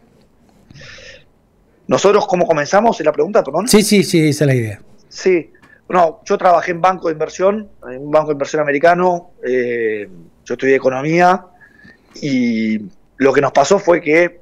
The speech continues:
Speaker 1: un montón de gente se me acercó y me dijo, "Hola, Alan, tengo estos ahorros", amigos y familiares, ¿eh?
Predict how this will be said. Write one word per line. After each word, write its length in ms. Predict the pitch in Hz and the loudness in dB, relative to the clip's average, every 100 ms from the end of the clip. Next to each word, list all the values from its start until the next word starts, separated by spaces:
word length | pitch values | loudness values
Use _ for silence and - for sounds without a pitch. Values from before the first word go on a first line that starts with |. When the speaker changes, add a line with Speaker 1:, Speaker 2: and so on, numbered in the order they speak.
| - | -8
Speaker 1:
un 60 | - | -4
montón 280 | 156 175 180 | -2 0 0
de 80 | 170 | 0
gente 300 | 185 175 170 | -2 -2 -4
se 120 | 143 | -4
me 80 | 139 | -4
acercó 340 | 147 139 175 | -2 0 0
y 40 | |
me 60 | 175 | -2
dijo, 300 | 160 165 - - | 0 0 0 0
"Hola, 420 | 208 202 208 - - | 0 2 0 -4 -2
Alan, 300 | 175 - 143 | 0 0 0
tengo 200 | 175 175 | -2 -2
estos 220 | - 151 | -4 0
ahorros", 560 | 165 196 196 190 - - _ _ _ - | 4 4 2 -4 -6 -20 _ _ _ -12
amigos 360 | 160 226 226 | -4 -2 -2
y 20 | - | -6
familiares, 580 | 143 156 226 180 139 143 | -10 0 2 2 0 -2
¿eh? 180 | 165 | -4